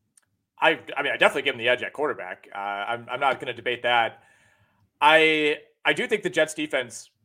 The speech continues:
continues to play really well. I'm, I'm gonna say it. I'll be the first to say the Jets have a good defense.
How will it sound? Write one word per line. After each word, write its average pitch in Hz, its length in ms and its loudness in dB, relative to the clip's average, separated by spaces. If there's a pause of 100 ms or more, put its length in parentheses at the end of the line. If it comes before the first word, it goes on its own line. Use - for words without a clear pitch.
(140)
continues 151 320 -6
to 135 80 -20
play 135 120 -4
really 113 200 -6
well. 101 220 -10 (600)
I'm, 104 220 -16
I'm 113 60 -14
gonna 135 120 -10
say 151 160 0
it. 98 200 -6
I'll 113 100 -8
be 127 100 -4
the 117 60 -10
first 170 220 -2
to 151 60 -10
say 147 160 0
the 101 80 -12
Jets 131 220 -4
have 135 100 0
a 123 60 -6
good 123 140 -4
defense. 117 480 -6